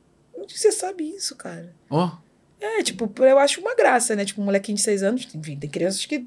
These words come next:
Speaker 1: go-, sabem mais. Eu acho lindo.
Speaker 2: Aham.
Speaker 1: E... Mas ele não é um cara que tá ainda voltado pra música,
Speaker 2: Uhum.
Speaker 1: assim. Eu acho que não.
Speaker 2: Ah, é, tem que deixar rolar.
Speaker 1: É.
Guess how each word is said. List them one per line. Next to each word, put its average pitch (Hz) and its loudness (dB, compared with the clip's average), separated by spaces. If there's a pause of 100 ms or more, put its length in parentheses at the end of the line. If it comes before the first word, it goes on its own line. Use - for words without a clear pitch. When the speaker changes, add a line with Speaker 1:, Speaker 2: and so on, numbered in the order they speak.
(120)
Speaker 1:
go-, 214 2
sabem 233 0
mais. 208 0
Eu 240 8
acho 233 0
lindo. 214 -6 (240)
Speaker 2:
Aham. 101 -8 (220)
Speaker 1:
E... 202 2
Mas 202 0
ele 220 4
não 262 0
é 247 4
um 247 2
cara 214 4
que 196 -10 (300)
tá 165 -2
ainda 165 -4 (640)
voltado 151 -6
pra 143 -16
música, 143 -6
Speaker 2:
Uhum. 117 -4
Speaker 1:
assim. 104 -6 (100)
Eu 147 -14
acho - -8
que 135 -12
não. 139 -10
Speaker 2:
Ah, 180 2
é, 101 0
tem 151 -4
que 190 -6
deixar 208 -2 (140)
rolar. 143 4 (400)
Speaker 1:
É. 143 -10